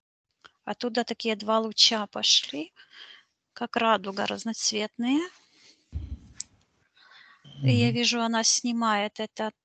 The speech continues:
Speaker 1: э, это платье, вот так снимает это платье. И вижу, как эта зверюга пожирает это платье, этот символ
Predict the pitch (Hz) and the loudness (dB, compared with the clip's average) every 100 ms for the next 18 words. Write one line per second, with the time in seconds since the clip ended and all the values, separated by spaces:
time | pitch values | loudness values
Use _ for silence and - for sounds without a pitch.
0 | _ - 220 214 214 214 214 214 208 233 | _ -10 -8 -6 -6 -6 -8 -10 -8 -4
1 | - 226 214 214 208 - 214 214 - 208 | -2 -2 0 -2 -2 -6 -8 -12 -14 -4
2 | - - 233 220 220 214 - - 214 - | -2 -2 -4 -4 -4 -6 -12 -14 -16 -12
3 | 220 214 214 - - 247 269 _ _ _ | -10 -10 -10 -10 -8 -10 -14 _ _ _
4 | _ _ _ - _ - _ _ _ _ | _ _ _ -20 _ -20 _ _ _ _
5 | _ _ _ _ _ _ _ _ 247 220 | _ _ _ _ _ _ _ _ -4 -2
6 | 220 220 226 226 214 214 214 233 220 220 | 0 2 2 2 0 -2 0 0 0 0
7 | - 208 214 247 226 220 214 214 233 220 | -2 -2 -2 -2 -2 -2 2 4 4 2
8 | 196 196 196 208 - 208 - 202 196 190 | 0 -2 -4 -10 -10 -14 -12 -10 -10 -10
9 | - 240 214 - - - - 226 214 214 | -10 -8 -8 -10 -6 -4 -4 -6 -6 -6
10 | 214 | -6